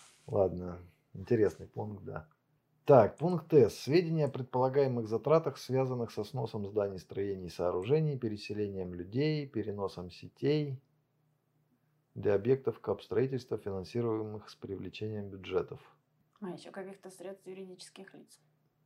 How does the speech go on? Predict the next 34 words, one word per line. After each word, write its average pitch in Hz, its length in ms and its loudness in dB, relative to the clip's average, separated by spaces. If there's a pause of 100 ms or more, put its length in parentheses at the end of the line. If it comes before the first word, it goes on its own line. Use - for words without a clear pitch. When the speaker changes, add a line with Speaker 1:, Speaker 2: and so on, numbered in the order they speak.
(180)
Speaker 1:
Ну, 117 260 -2
это 131 220 2
всё 107 500 4
имеется 104 400 -6
в - 40 -8
виду, 95 260 -8
когда 90 320 -4
там 87 220 -6
участвуют 98 500 -2
бюджеты. 92 520 -4
В 73 40 -8
общем, 87 320 -10
это 95 120 -10
для 101 160 -6
бюджетных 95 560 -4
объектов 104 480 -2 (760)
я 98 440 4
не 95 480 -10
знаю. 82 540 -8 (300)
Мы, - 120 -10 (200)
тут 110 160 -10
мы 104 120 -6
не 98 120 -10
знаем, 80 420 -8
где, 82 340 -4
откуда 101 460 -6
брать 101 300 -2
эти 98 160 -14
сведения. 107 520 -4
В 92 360 -12
бюджетных 95 540 -4
объектах 95 500 -4
мы 95 160 -12
так - 340 -6